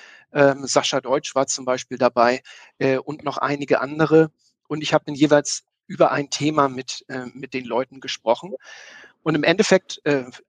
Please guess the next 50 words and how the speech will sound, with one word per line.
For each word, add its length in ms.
dachte 300
ich 100
mir 180
eigentlich 280
beim 140
Podcast 520
machen 280
immer, 440
mein 220
Gott, 360
wenn 160
es 300
mir 320
hilft, 540
äh, 460
dass 180
ich 120
mir 80
da 140
was, 280
äh, 180
erzählen 380
lasse 300
über 200
das 160
jeweilige 400
Thema, 400
wird 120
das 120
da 100
draußen 400
auch 240
jemanden, 640
äh, 240
interessieren 560
oder 120
vielleicht 300
sehr 200
viele 280
interessieren 640
und 100
vielleicht 280
auch 140
weiterhelfen. 540
Und 120
so 80
ist 120
dieser 180
Podcast 460
entstanden. 520